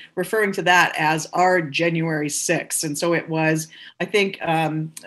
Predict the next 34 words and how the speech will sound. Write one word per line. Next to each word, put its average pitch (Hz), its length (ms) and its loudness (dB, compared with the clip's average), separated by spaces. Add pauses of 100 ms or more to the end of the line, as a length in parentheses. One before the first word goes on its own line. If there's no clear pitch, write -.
(140)
n-, 269 200 -6
not 277 200 2
necessarily 240 420 2
the 214 160 2
inspiration, 254 960 2
although, 185 600 2
you 190 100 2
know, 180 140 -2
I'm 175 80 -6
sure 190 180 -2
it 165 100 -6
played 185 200 0
in 175 80 -4
the 170 80 -4
back 175 160 4
of 175 180 -6
some 247 220 -2
people's 190 320 -4
minds, 170 400 -2 (320)
uh, 180 180 4
but 202 220 2
it 196 140 4
is 196 200 2
something, 214 500 -2
uh, 180 320 2
that 175 320 2
was 180 240 -2
worthy 180 360 2
of 160 80 -4
emulation 156 720 -2
for, 143 640 -6
for 147 80 -8
these 139 240 -8
folks. - 480 -12